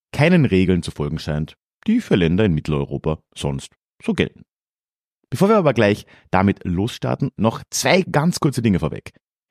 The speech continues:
Erstens, bitte, wenn du das noch nicht getan hast, abonnier diesen Podcast in der App, wo du ihn gerade hörst.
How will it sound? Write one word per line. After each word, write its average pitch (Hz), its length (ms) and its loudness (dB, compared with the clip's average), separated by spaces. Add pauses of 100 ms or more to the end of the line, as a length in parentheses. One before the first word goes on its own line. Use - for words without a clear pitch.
(100)
Erstens, - 480 -2 (400)
bitte, 208 420 0
wenn 120 140 2
du 131 40 4
das 120 140 -2
noch 135 80 2
nicht 165 140 0
getan 85 340 0
hast, - 340 -8 (180)
abonnier 107 280 4
diesen 151 220 0
Podcast - 480 -4
in 101 120 2
der 64 140 2
App, - 160 -4 (140)
wo 82 180 2
du 85 60 4
ihn 80 100 2
gerade 67 260 -2
hörst. 92 380 -4